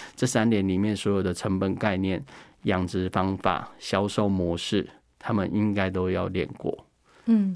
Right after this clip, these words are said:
Speaker 2: 不仅是加速，不仅是孵化，陪伴他们走到一的这个现场，其实是你一个很大的一个个人社会责任，是吗？
Speaker 1: 其实这个东西它应该算是社会责任，也算是产业责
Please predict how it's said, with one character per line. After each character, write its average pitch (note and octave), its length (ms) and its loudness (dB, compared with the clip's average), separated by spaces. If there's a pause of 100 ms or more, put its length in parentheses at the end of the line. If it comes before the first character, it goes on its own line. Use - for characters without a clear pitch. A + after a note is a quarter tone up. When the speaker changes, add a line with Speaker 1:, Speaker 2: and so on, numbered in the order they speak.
Speaker 2:
不 D4 80 6
仅 D#3 200 2
是 A3 120 0
加 F#3+ 260 2
速， G3 160 0
不 F3 100 -2
仅 D3+ 180 -4
是 F3+ 100 0
孵 D#3+ 220 -2
化， D3+ 280 -6 (160)
陪 F3 160 4
伴 A3+ 240 2
他 A3+ 100 6
们 F#3 120 6
走 D3 160 0
到 F#3 220 4
一 A3 200 4
的 E3 120 4
这 C#3+ 120 -4
个 D3 100 0
现 D3+ 280 0
场， - 280 -6 (260)
其 F3 240 4
实 F3 60 0
是 A3+ 120 0
你 E3 220 2
一 D#3+ 180 -6
个 F3 80 4
很 C#3 200 -2
大 E3 200 0
的 D#3 80 -8
一 D3+ 100 -6
个 C3+ 260 -4 (160)
个 A3 180 6
人 D#3 200 4
社 - 300 4
会 F#3+ 180 4
责 D3+ 240 -4
任， D#3+ 180 0
是 F3 140 -4
吗？ D#3 220 -2 (440)
Speaker 1:
其 - 160 2
实 B2 420 4 (760)
这 G3 200 0
个 A2 180 4
东 G#2 200 4
西 G2 220 2
它 G2+ 260 2
应 G2+ 180 4
该 F#2 380 0 (240)
算 B2+ 240 4
是 A2+ 140 2
社 C3+ 260 4
会 A#2+ 160 4
责 F#2+ 200 -2
任， F#2+ 120 2
也 F#2 80 2
算 F#2 220 -2
是 F#2 100 0
产 - 300 -6
业 F2+ 160 0
责 - 180 -10